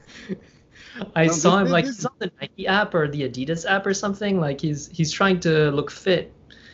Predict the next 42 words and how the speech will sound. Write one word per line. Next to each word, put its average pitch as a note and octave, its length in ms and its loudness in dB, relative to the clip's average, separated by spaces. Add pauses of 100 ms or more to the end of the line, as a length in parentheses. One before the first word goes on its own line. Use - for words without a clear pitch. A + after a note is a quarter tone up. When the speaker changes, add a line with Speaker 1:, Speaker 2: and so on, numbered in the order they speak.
(240)
Speaker 1:
You D3 120 0
know, C#3 140 -2
like, C#3 180 0
I C#3+ 60 0
saw D3+ 420 0
him, C#3+ 160 0
uh, C3+ 480 -2
I D3 120 -10
think D#3 120 0
he's D#3+ 80 -2
trying D3+ 160 2
to D3 80 -2
Speaker 2:
Oh. C#3 40 -4
Speaker 1:
sell, C#3+ 360 2
like, C3+ 160 -2 (320)
a C3 60 -12
brand, C3+ 500 -2 (800)
Speaker 2:
Yeah. - 60 -8
Speaker 1:
like, C#3+ 280 -2
uh, C#3 380 4
one, F#3+ 200 -4
one G#3 140 6
of A#3 80 8
the F3+ 80 6
big D#3+ 140 4
shoe E3+ 160 0
brands. C3+ 380 0
Like, C3+ 300 -6
you D#3 160 -8
know, B2+ 220 -6 (340)
it's, - 120 -16
like, C3+ 140 -4
his C3+ 300 -4
own C#3+ 140 0
collection C#3 380 0
of B2+ 80 -4
Adidas, C3 480 -4
probably, B2+ 520 -6
or, B2 280 -10
like, C3 160 0
Beyonce. B2 460 -2
Speaker 2:
Yeah. A#2 60 -10